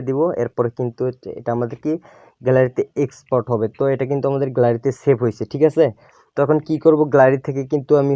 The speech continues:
হচ্ছে প্রিসেটগুলো যে তৈরি করলাম, প্রিসেটগুলো কাজ করে কি না এটা আমি তোমাদের প্রমাণ দেখাবো, ঠিক আছে? তো তার জন্য কি করতে হবে, আমি একটু ব্যাকে চলে আসব। ব্যাকে চলে আসার পর এখন আমি প্রিসেটগুলো হচ্ছে ইম্পোর্ট করব, ঠিক আছে?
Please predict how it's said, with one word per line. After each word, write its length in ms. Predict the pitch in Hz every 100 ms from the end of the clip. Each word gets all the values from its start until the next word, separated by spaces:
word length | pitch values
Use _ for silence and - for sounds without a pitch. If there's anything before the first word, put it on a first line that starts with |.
| 139
হচ্ছে 220 | - 180 190 _ - -
প্রিসেটগুলো 480 | 139 - 147 139 156 147
যে 40 | 151
তৈরি 200 | 160 160 175
করলাম, 260 | 160 139 131 135
প্রিসেটগুলো 420 | 139 147 131 151 143
কাজ 120 | 147 139 -
করে 160 | 143 151 151
কি 80 | 147
না 60 | 143
এটা 100 | 127 131
আমি 80 | 131 127
তোমাদের 220 | 127 127 -
প্রমাণ 220 | 123 117 107
দেখাবো, 220 | 101 101 135
ঠিক 80 | 147
আছে? 140 | 139 127 - - _ -
তো 40 | 135
তার 100 | 135 127
জন্য 140 | 143 139
কি 60 | 127 139
করতে 220 | 127 -
হবে, 140 | 139 139 135
আমি 100 | 127 123
একটু 120 | 127 127 113
ব্যাকে 240 | 120 - 123
চলে 160 | 131 123
আসব। 160 | 113 113 131 147 _ _ _ _ 117
ব্যাকে 220 | 123 139 135
চলে 160 | 131 131
আসার 180 | - 127 123
পর 140 | 120 143 - _ _ _ _ _ _ _ _ _ _ _ -
এখন 240 | 120 139 135
আমি 100 | 135 -
প্রিসেটগুলো 500 | 131 135 123 131 135 127
হচ্ছে 180 | 127 - -
ইম্পোর্ট 240 | 139 143 131
করব, 120 | 123 107 107
ঠিক 100 | 131 156
আছে? 160 | 156